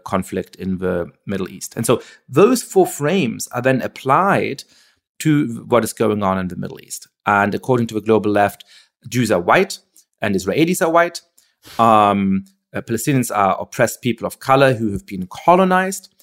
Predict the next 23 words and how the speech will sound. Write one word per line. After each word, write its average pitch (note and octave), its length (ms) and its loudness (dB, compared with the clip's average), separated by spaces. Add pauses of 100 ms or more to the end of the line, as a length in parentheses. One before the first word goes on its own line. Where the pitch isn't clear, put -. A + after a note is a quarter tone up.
(340)
Uh, G2+ 140 -2
that C3 320 2
means C#3 220 4
that - 200 -4
any C#3+ 200 4
form B2 320 0
of G#2+ 160 -6
resistance D3 640 -2 (460)
against A#2+ 640 2 (320)
the A2+ 80 -6
colonial A#2 420 2
oppressor A2+ 440 -2
is - 200 -8
justified, F#3 640 0
even A2 300 -2
if - 220 -8
it G2 120 -4
involves G2 460 -4
the G2 80 -6
murder G2+ 300 2
of G2+ 240 -2
babies G#2+ 440 0
or F2 200 -8